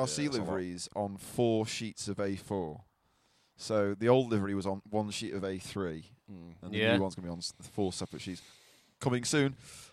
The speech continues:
Speaker 1: Um, but yeah,
Speaker 2: <laughs>
Speaker 1: um, right.
Speaker 3: Real talk though.
Speaker 2: Ten minutes.
Speaker 3: Saul.
Speaker 2: Ten minutes.
Speaker 3: Aim to have the car perfect or
Speaker 2: No,
Speaker 3: at a
Speaker 2: I'm
Speaker 3: practice
Speaker 2: gonna,
Speaker 3: day
Speaker 2: I'm gonna
Speaker 3: just
Speaker 2: Yeah.
Speaker 3: before
Speaker 2: No, uh,
Speaker 3: S T L.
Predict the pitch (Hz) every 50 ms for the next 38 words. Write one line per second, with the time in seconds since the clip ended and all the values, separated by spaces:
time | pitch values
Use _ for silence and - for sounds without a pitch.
0 | _ - - 135 139 139 139 139 - - _ _ _ _ _ - 127 127 117 104
1 | 92 92 - - - - 127 135 143 143 143 139 139 139 - - - - - -
2 | - - 135 131 123 120 117 - - 165 170 196 208 196 170 - - 151 123 117
3 | - - 110 104 104 104 107 104 - - - - - _ _ _ _ _ _ _
4 | _ _ - - - - 170 175 190 214 220 170 - 165 160 147 120 104 92 90
5 | 85 - - _ _ _ _ - - 165 165 160 156 160 160 127 - - - -
6 | - _ _ _ _ _ _ - - 139 147 160 165 165 175 175 180 170 156 139
7 | - - - - - - - - 135 135 117 113 - 127 - 135 127 120 - -
8 | - 127 127 131 127 120 - 123 117 - - - - _ - 120 117 117 113 110
9 | 110 104 - _ _ _ 147 - - 220 220 226 190 123 - - - 139 139 147
10 | 165 165 143 151 180 147 - - 151 139 143 147 - 156 117 104 95 92 101 113
11 | 139 139 143 139 139 131 117 - 147 143 139 - - 147 - - - 143 139 131
12 | 131 127 - - 123 117 - 113 107 117 110 104 98 95 92